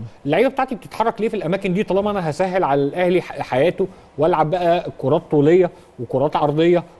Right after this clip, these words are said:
ونفضل لحد امتى؟ Stop. الباص ده، ارجع خطوتين، ارجع خطوتين، ارجع خطوتين.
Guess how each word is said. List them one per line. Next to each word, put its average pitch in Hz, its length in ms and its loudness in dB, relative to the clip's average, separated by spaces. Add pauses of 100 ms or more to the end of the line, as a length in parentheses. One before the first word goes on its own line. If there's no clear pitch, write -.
ونفضل 160 440 0 (1900)
لحد 147 300 -4
امتى؟ 123 300 -2 (380)
Stop. 196 300 4 (840)
الباص 170 380 0
ده، 185 200 -4
ارجع 165 220 0
خطوتين، 156 600 -4
ارجع 151 220 2
خطوتين، 208 560 -2
ارجع 156 220 0
خطوتين. 220 600 -2